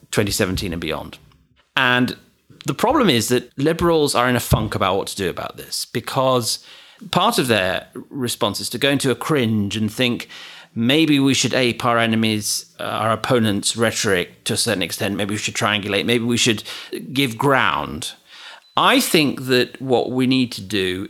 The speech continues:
is two things. First of all, reassert our values, but also be unafraid of offending people. I mean, to take a very live example, Islam in this country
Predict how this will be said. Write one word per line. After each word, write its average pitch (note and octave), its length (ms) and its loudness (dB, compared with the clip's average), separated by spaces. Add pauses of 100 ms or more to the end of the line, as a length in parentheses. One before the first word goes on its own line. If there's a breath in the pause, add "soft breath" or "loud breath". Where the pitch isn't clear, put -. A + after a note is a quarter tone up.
is A2+ 580 -4 (600 soft breath)
two E3+ 140 2
things. G2+ 240 -2
First G#3 280 0
of E3 100 -2
all, B2 280 0 (760 loud breath)
reassert D#3+ 680 0
our A2+ 160 2
values, F2+ 680 -4 (340 soft breath)
but C#3 140 0
also G3 380 2
be E3+ 220 0
unafraid F#3 760 2
of A#2+ 100 2
offending B2 540 0
people. - 500 -10 (240)
I - 40 -2
mean, C3+ 80 4
to - 80 -4
take B3 260 2
a F3 60 0
very B2+ 240 2
live G2 320 0
example, D#2 600 -12 (1120 loud breath)
Islam F#3 540 4
in B2+ 80 4
this A#2+ 200 2
country G2 720 -4